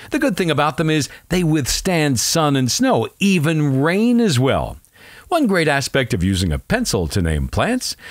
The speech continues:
is you can modify a name by erasing it. Four, to keep an eye on the watering needs. A pencil is a great tool if you struggle to find out when is the right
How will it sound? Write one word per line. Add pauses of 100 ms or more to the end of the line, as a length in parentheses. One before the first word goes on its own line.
(120)
is
you
can
modify
a
name (180)
by
erasing
it. (600)
Four, (380)
to
keep
an
eye
on
the
watering
needs. (480)
A
pencil
is
a
great
tool
if
you
struggle
to
find
out
when
is
the
right